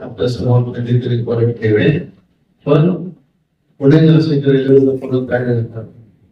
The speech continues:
हे सुद्धा आपल्याला त्या ठिकाणी कळालं पाहिजे. आता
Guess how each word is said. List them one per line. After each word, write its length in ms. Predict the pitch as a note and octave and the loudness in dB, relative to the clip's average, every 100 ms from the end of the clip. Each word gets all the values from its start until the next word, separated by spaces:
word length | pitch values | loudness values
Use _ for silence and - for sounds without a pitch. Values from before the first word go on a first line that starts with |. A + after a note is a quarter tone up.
| _ _ - | _ _ -4
हे 80 | C3 | -2
सुद्धा 640 | B2+ B2+ C3 B2 - - - _ | -2 -2 0 0 -2 -12 -18 _
आपल्याला 520 | - - A#2+ A#2+ A#2+ A#2+ | -20 -10 -4 0 0 -2
त्या 140 | B2 | -6
ठिकाणी 380 | A#2+ A2+ A#2 A#2 | -6 -10 -14 -16
कळालं 480 | - B2 A#2 G#2 - | -14 -6 -4 -4 -6
पाहिजे. 280 | - - - _ _ _ _ _ _ _ _ _ _ _ _ _ _ _ _ _ _ _ _ _ _ _ _ | -18 -20 -20 _ _ _ _ _ _ _ _ _ _ _ _ _ _ _ _ _ _ _ _ _ _ _ _
आता 220 | C3 C3 | -4 2